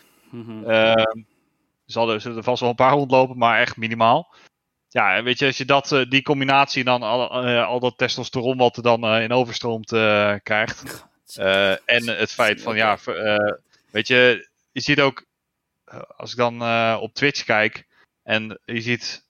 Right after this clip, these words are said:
Speaker 2: sommige vrouwen die zi-, die zitten dus, eh, bijna in hun B H te streamen. Daar worden die mensen dan helemaal geil van. En dan, eh, hebben ze ook het beeld van, "Oh, alle vrouwen zijn zo. Het zijn allemaal
Speaker 1: Ja.
Speaker 2: hoeren." En,
Speaker 1: Ja.
Speaker 2: eh, ik, ik kan, ze zijn allemaal makkelijk, kan ze allemaal krijgen. En dan krijg je allemaal dat soort gezeik.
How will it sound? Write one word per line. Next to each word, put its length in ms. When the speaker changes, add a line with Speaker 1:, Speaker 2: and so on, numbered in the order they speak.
Speaker 2:
sommige 480
vrouwen 280
die 80
zi-, 240
die 120
zitten 240
dus, 160
eh, 100
bijna 200
in 120
hun 120
B 40
H 340
te 140
streamen. 540
Daar 140
worden 260
die 100
mensen 260
dan 80
helemaal 240
geil 320
van. 320
En 100
dan, 240
eh, 60
hebben 300
ze 80
ook 60
het 120
beeld 180
van, 80
"Oh, 220
alle 240
vrouwen 320
zijn 260
zo. 240
Het 100
zijn 180
allemaal 200
Speaker 1:
Ja. 100
Speaker 2:
hoeren." 460
En, 200
Speaker 1:
Ja. 260
Speaker 2:
eh, 280
ik, 100
ik 220
kan, 140
ze 40
zijn 160
allemaal 200
makkelijk, 500
kan 160
ze 60
allemaal 200
krijgen. 540
En 100
dan 120
krijg 160
je 60
allemaal 180
dat 160
soort 160
gezeik. 460